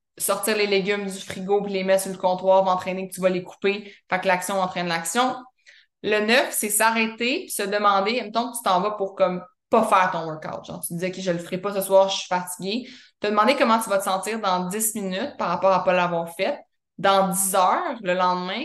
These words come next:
quand il va falloir que tu le fasses comme le matin plutôt que le soir parce que tu vas pas l'avoir fait, ou quand tu vas devoir comme, justement, des dix heures plus tard, puis là, tu fais, « Ah, j'aurais tellement été bien de le faire la veille, finalement. J'ai encore plus occupé aujourd'hui. »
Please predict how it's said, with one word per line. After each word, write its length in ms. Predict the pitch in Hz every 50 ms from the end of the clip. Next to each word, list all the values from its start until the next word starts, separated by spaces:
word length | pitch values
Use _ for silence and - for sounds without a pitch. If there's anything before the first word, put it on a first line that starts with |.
| 320 -
quand 100 | 214 185
il 40 |
va 60 | 180 180
falloir 240 | 180 190 190 190 190
que 60 | -
tu 100 | - 185
le 60 | 180
fasses 360 | 180 - 196 202 214 214 -
comme 200 | - 185 180 180
le 100 | 175 175
matin 440 | 175 175 175 185 - - 196 214 226
plutôt 200 | 226 - - 180
que 80 | 175 180
le 80 | 170
soir 320 | 175 175 - 185 196 208 208
parce 120 | 196 190
que 100 | - 180
tu 100 | 175 175
vas 80 | 170 170
pas 120 | 175 180
l'avoir 420 | 175 175 170 170 170 170 170 170 -
fait, 260 | - 190 208 240 - - - - _ _
ou 80 | - 185
quand 180 | 175 208 196 190
tu 80 | - 185
vas 100 | 190 185
devoir 400 | 185 185 185 190 190 196 196 -
comme, 220 | - 196 185 185 185 - _ _ _ _ _ _ _ _
justement, 420 | - 175 - 185 180 185 175 - 180 - -
des 480 | 180 170 156 - - 175 190 185 175 156 -
dix 240 | - - 165 170 175
heures 240 | 202 202 208 208 202
plus 100 | 202 -
tard, 280 | - 202 202 208 220 220
puis 100 | 220 202
là, 60 | 190
tu 80 | -
fais, « 220 | - - 190 185 - -
Ah, 80 | 190 185 - -
j'aurais 260 | - - 190 185 196
tellement 200 | 240 254 262 269
été 200 | 240 226 196 180 160
bien 420 | 147 - 170 175 180 185 196 196
de 60 | 190
le 60 | 170
faire 200 | 170 175 175 175
la 120 | 170 170 170
veille, 220 | 165 185 185 185
finalement. 460 | 180 - - 180 160 165 170 180 185 185 185 - - _
J'ai 120 | - -
encore 360 | 190 190 190 196 196 190 190
plus 260 | - - 254 254 - 190
occupé 300 | 180 - - - 196 180
aujourd'hui. » 680 | 175 175 175 165 160 160 170 170 175 202 233 254 -